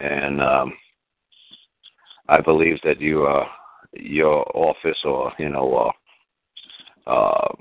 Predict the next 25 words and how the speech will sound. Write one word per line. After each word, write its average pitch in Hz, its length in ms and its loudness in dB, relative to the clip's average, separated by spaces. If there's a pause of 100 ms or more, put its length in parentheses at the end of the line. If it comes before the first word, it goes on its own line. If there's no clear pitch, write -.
(140)
well, 98 280 6
like 110 140 2
I 107 140 -6
said, 101 100 0
the 80 160 -8
first 110 220 0
thing 90 160 -4
is 80 160 -4
you 76 80 -6
could 76 100 -6
be 78 80 -4 (100)
say, 78 220 4
you 82 220 -4
just 87 180 -4
say, 80 180 4 (480)
I 82 120 0
believe 87 320 0
that 80 180 0
you, 80 140 -6
you 87 380 0
and, 76 180 -6 (240)
you 73 300 -6
know, 71 100 -4
you, 80 400 2 (1300)
uh, 57 560 0